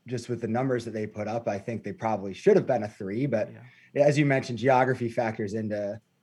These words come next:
Speaker 1: the thinking, um, with N C A A baseball, unlike, uh, you know, the way that it goes with the N C A A tournament, where it's kind of a one through sixty-eight seed line.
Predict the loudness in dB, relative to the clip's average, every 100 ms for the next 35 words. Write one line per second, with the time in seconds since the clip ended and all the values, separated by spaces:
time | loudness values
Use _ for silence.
0 | _ -6 -4 -2 -2 -2 -4 -8 -16 -10
1 | -8 -6 -6 -8 -6 -6 -2 -2 -2 -2
2 | -4 0 0 0 -2 -2 -4 -6 -12 _
3 | _ _ _ _ -12 -10 -8 -6 -6 -8
4 | -8 -6 -4 -4 -6 -6 -6 -6 -8 -8
5 | -6 -6 -4 -6 -2 0 0 0 -4 -4
6 | -4 -4 -2 -2 -4 -6 -8 -8 -8 -6
7 | -6 -8 -6 -4 0 0 0 -4